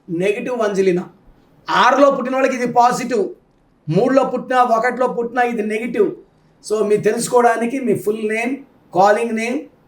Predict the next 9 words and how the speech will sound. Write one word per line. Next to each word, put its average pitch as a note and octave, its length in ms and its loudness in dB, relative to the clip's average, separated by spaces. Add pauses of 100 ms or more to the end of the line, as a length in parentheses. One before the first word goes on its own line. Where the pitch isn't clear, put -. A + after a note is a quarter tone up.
(160)
date A#3 180 2
of G#3 220 0
birth, - 180 -6 (440)
నా D4+ 120 4 (140)
పర్సనల్ B3+ 500 0
WhatsApp G#3+ 480 0
నంబర్ G3 400 0 (420)
డబల్ G3+ 540 2
నైన్ A3+ 460 -4